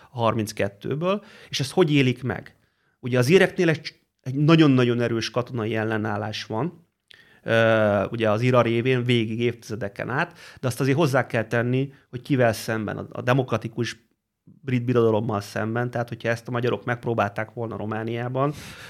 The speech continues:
akkor, akkor nem úgy jártak volna. A britek, britek bíróság elé állítják, stb. stb. Tehát lehet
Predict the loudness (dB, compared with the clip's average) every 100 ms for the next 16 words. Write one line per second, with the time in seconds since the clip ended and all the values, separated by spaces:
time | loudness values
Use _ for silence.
0 | -20 -4 -2 0 4 6 8 6 4 4
1 | 6 6 4 2 2 -4 -2 0 0 0
2 | 0 -2 -6 -4 -4 -6 -8 _ _ -6
3 | 2 4 4 0 2 2 2 2 0 -4
4 | -2 0 -2 -6 -6 -4 -4 -6 -6 -8
5 | -8 -6 -2 0 2 4 2 0